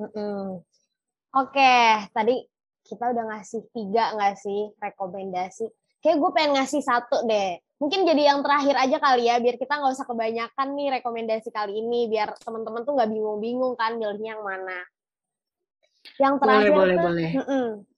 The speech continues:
Speaker 1: Oke, yang terakhir tuh nih, buat ngasih kado buat orang-orang terdekat kita,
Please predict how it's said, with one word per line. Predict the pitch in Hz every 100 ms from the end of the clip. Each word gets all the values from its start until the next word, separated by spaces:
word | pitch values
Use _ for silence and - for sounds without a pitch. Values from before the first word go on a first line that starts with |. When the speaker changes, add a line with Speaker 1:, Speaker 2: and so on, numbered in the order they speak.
| -
Speaker 1:
Oke, | 214 - 202 190 185 _ _ _ 254
yang | 262 269
terakhir | 269 294 294 302
tuh | 302 269
nih, | 254 269 233
buat | 240 226 240
ngasih | 233 - 254
kado | 226 233 220 226 226 240 262 - 220
buat | 220 214 214 _ 226
orang-orang | 220 226 226 226
terdekat | 214 220 226 -
kita, | 226 -